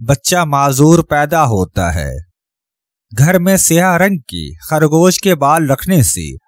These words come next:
अस्सी साल तक घर पर काला जादू असर नहीं करता। पीले रंग की बिल्ली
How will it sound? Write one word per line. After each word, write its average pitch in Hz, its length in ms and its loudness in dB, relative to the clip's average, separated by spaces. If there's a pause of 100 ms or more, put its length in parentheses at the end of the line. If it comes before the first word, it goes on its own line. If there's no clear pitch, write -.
(100)
अस्सी 175 320 0
साल 190 380 0 (120)
तक 113 160 0 (100)
घर 170 180 2
पर 160 260 -2
काला 160 440 0
जादू 135 360 0
असर 139 340 -2
नहीं 147 280 2
करता। 90 680 -4 (760)
पीले 185 320 4
रंग 202 260 2
की 82 440 -16 (160)
बिल्ली 127 440 2